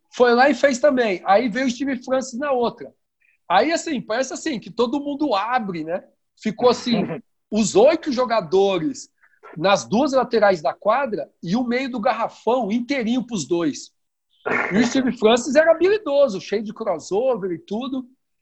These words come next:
Speaker 1: E o Byron Davis abaixou aquela bunda quase no chão, velho. O Steve, o Steve Francis foi dar um crossover nele,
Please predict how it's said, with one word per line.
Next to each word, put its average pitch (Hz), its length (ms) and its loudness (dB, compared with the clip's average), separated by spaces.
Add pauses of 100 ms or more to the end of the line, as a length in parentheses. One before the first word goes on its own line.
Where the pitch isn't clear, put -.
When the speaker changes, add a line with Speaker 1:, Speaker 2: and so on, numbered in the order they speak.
(180)
Speaker 1:
E 185 60 0
o 262 80 4
Byron 285 340 6
Davis 254 280 4
abaixou 254 380 0
aquela 247 260 0
bunda 202 380 -4
quase 202 360 -4
no 185 100 -6
chão, 262 380 -4
velho. 156 220 -8 (640)
O 214 100 -2
Steve, 294 280 -2 (200)
o 247 80 2
Steve 269 280 -2
Francis 277 260 0
foi 294 180 4
dar 302 120 6
um 277 60 2
crossover 208 640 0
nele, 294 400 -2